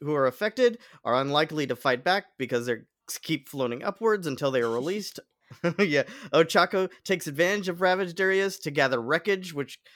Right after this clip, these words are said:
Speaker 1: while also exploiting the consequences of his destructive quirks. So basically, she can clean up disaster zones while simultaneously figuring out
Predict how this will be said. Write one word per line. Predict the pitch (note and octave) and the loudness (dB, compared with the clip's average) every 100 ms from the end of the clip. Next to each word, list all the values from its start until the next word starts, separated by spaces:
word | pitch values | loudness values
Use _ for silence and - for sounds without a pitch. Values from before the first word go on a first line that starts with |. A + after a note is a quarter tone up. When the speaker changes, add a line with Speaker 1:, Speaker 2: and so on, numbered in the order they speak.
| - - | -20 -8
Speaker 1:
while | B2+ C3 | -2 0
also | C#3 D3 - C3+ | 0 -2 0 -2
exploiting | A#2+ - - G3 G3+ F#3+ | -2 -8 -8 -2 -2 0
the | F#3 | -4
consequences | F#3 D#3+ - D#3+ D3 D#3 C#3+ | -4 -6 -4 -6 -4 -6 -2
of | A#2+ | -2
his | A#2+ - | -4 -8
destructive | B2+ - C3+ C3 B2 - | -12 -6 -4 -4 -8 -12
quirks. | - B2+ G#2+ - | -2 -2 -2 -8
So | C#3+ | -4
basically, | D#3 D#3+ D3+ C#3+ B2+ B2 _ - | -2 -4 -4 -4 -4 -6 _ -16
she | - D3 | -12 -8
can | B2 | -8
clean | - - G#3 G3+ | -8 -4 0 2
up | G3+ | 0
disaster | F3 E3+ F3+ F#3 - F#3+ F#3+ | -2 0 2 0 -2 -2 -2
zones | F#3 G3+ G#3+ A3+ - _ _ - | -2 -4 -4 -6 -10 _ _ -6
while | C3 C3+ C3 | 0 0 0
simultaneously | - F3 E3+ D#3 F#3 F3 E3 D#3 D#3 C3 | -4 -4 -2 -2 -2 0 -2 -4 -6 -6
figuring | - F#3 E3 E3 D#3+ | -4 -4 0 0 2
out | D#3 D3+ | 0 -2